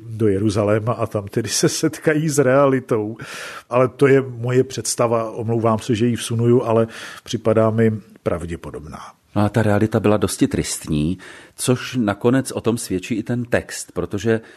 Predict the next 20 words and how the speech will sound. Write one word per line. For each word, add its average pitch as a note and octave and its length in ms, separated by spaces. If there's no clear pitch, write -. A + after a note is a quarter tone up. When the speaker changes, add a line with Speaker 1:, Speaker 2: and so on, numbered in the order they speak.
Speaker 2:
hned G2 420
v A2+ 60
zápětí G2 580
po G#2 220
prvním G2+ 360
verši D#2+ 360
následuje G#2+ 500
druhý E2 340
verš, A2 360
který D#3+ 560
obsahuje A#2+ 640
vzpomínku G2+ 760
na G#2 180
otce. - 480
Speaker 1:
Ano, C#3 320
začíná B2 540
se F#3 120
vzpomínkou D#3 800
na C3 100
otce, A#2 720